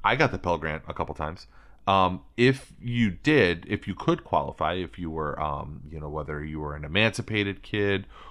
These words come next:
or whether you were like a, uh, you know, um,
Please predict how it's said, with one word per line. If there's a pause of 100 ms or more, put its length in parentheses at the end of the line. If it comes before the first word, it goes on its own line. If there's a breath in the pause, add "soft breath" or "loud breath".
(140 loud breath)
or
whether
you
were
like
a,
uh, (140)
you
know, (540 loud breath)
um,